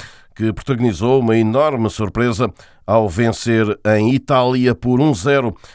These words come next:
na outra partida das meias finais deste caminho de acesso ao Campeonato do Mundo. E a Macedónia do Norte quer ter a oportunidade de uma vida. O aviso é feito por Tomás Bozinovski,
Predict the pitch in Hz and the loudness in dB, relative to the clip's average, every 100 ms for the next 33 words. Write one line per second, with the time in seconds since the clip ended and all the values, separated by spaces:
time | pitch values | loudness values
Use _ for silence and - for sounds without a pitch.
0 | _ - 92 101 151 151 107 95 113 113 | _ -6 -2 2 0 0 -4 -4 -4 -2
1 | 107 95 90 131 110 107 104 117 95 110 | -2 -2 0 0 0 -2 0 0 -2 -4
2 | 104 110 107 131 131 131 143 147 135 110 | -4 -6 -6 0 2 2 2 0 -2 0
3 | 117 104 - 123 117 - 104 113 104 143 | -2 -2 -2 -2 -2 -4 0 0 0 -4
4 | 98 101 107 - 113 107 98 127 127 127 | -2 0 0 -2 -4 -4 -2 0 2 2
5 | 117 107 - - - - - - 117 160 | 0 -2 -8 -20 -20 -20 -20 -8 -4 0
6 | 156 143 170 - 165 160 139 135 156 180 | 0 0 -2 -2 -2 0 0 0 0 -2
7 | - 196 165 117 101 - 139 147 - 147 | -6 -4 -2 -2 -4 0 0 0 -2 -2
8 | 156 139 - 170 160 135 156 156 147 175 | 0 0 -2 -2 0 2 2 0 0 0
9 | 165 175 135 - - - - - 160 127 | -2 -2 -2 -4 -8 -20 -14 -2 0 0
10 | 185 180 185 185 - 180 175 156 190 156 | -2 -2 -2 -2 -2 -4 -4 -2 -2 0
11 | 143 147 185 156 101 185 139 165 165 - | 0 2 0 -2 -2 0 0 0 0 0
12 | 123 | -6